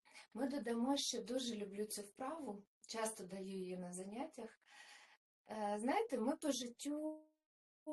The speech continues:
достатньо серйозні. У нас таке життя серйозне, що ми вже припиняємо дуркувати і бути дітками.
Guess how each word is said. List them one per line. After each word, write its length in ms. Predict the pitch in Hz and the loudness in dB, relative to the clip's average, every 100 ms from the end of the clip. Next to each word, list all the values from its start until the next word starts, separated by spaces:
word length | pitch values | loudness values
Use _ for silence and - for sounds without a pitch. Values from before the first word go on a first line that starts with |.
| 294 - - - - _ - | -4 -8 -14 -18 -20 _ -4
достатньо 340 | 214 - 214 | -2 0 0
серйозні. 680 | 196 - 180 160 156 160 160 _ _ _ - - - | -2 -4 -6 -6 -6 -8 -12 _ _ _ -20 -20 -10
У 40 | |
нас 120 | 214 214 | -6 -4
таке 300 | 220 220 214 | -6 -8 -6
життя 340 | 208 254 302 | -6 -4 -4
серйозне, 600 | - 240 208 202 202 196 | -4 -4 -2 -2 -4 -4
що 280 | - - 202 | -4 -4 -4
ми 240 | 208 240 | -2 0
вже 380 | 233 208 208 214 - - - - _ | -2 0 0 0 -6 -20 -20 -20 _
припиняємо 1120 | - 226 226 226 247 247 226 220 208 208 202 202 _ _ _ _ _ _ _ - _ _ _ - | -8 -6 -2 0 0 0 0 2 2 2 0 -6 _ _ _ _ _ _ _ -20 _ _ _ -6
дуркувати 960 | 233 233 254 240 269 359 381 254 233 - | -2 -2 -2 6 6 6 2 -2 -2 -2
і 500 | 233 240 240 240 226 | 0 0 2 2 2
бути 320 | 190 240 233 | 0 -4 -4
дітками. 640 | 226 247 240 - 180 165 | -6 -4 -8 -10 -12 -10